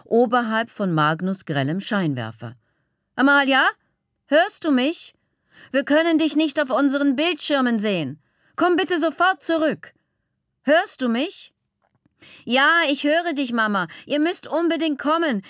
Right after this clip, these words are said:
Ich hab was Tolles gefunden", rief Amalia. Niemand antwortete. Nur ein zerhacktes Rauschen drang aus dem Lautsprecher. "Hallo, Mama?", rief sie. "Ich höre dich nicht",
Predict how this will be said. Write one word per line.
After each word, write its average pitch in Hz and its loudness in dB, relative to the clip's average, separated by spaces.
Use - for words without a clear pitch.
Ich 277 -2
hab 339 -4
was 320 -4
Tolles 339 0
gefunden", 165 -6
rief 139 -8
Amalia. 113 -8
Niemand 151 -4
antwortete. 123 -10
Nur 240 0
ein 214 -4
zerhacktes 170 -8
Rauschen 127 -4
drang 127 -2
aus 123 -8
dem 127 -6
Lautsprecher. 117 -8
"Hallo, 285 6
Mama?", 302 4
rief 269 -2
sie. 330 -4
"Ich 247 4
höre 359 6
dich 320 4
nicht", 311 4